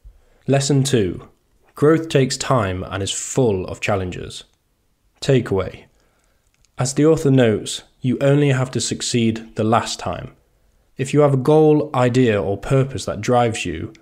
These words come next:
motivates you, and fires you up, accept that achieving that vision or aim will take time, as all growth does, and the process will be no walk in the park. Just as Phil Knight had to struggle in the initial phases,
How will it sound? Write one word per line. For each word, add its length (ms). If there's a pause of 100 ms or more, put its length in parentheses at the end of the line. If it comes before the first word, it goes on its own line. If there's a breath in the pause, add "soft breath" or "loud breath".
motivates 600
you, 240
and 140
fires 400
you 160
up, 180 (380 soft breath)
accept 400
that 100
achieving 460
that 160
vision 400
or 240
aim 260
will 120
take 280
time, 460 (300 soft breath)
as 120
all 240
growth 360
does, 400 (300 soft breath)
and 100
the 40
process 560
will 120
be 160
no 340
walk 300
in 60
the 60
park. 480 (680)
Just 280
as 100
Phil 240
Knight 280
had 140
to 80
struggle 460
in 160
the 60
initial 340
phases, 600